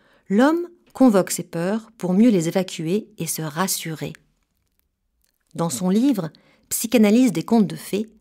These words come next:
le psychologue américain Bruno Bettelheim explique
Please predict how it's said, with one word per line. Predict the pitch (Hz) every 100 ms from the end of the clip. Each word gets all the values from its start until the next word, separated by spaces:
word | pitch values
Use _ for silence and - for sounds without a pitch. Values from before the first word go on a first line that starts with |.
| _ _ _ _ _
le | 214
psychologue | 214 - - 262 294 254 -
américain | 208 208 175 - 202 247 - _
Bruno | 165 196 233
Bettelheim | 214 170 156 160 208 240 247 - _ _ _ -
explique | - - - 339 -